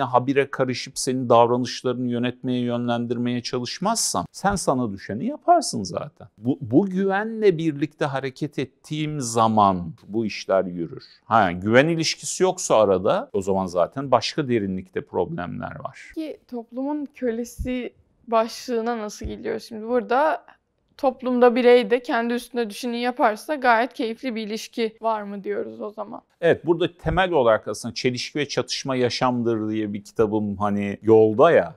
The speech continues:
Speaker 1: hani ilk yazımını bitirdik, ilerliyoruz. Orada toplum konusuna çok uzunca bir bölümde yer verdim. Şimdi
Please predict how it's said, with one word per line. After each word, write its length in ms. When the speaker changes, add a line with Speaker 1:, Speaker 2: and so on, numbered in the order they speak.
Speaker 1:
hani 160
ilk 300
yazımını 440
bitirdik, 540
ilerliyoruz. 800
Orada 420
toplum 380
konusuna 560
çok 280
uzunca 580
bir 140
bölümde 680
yer 400
verdim. 380
Şimdi 200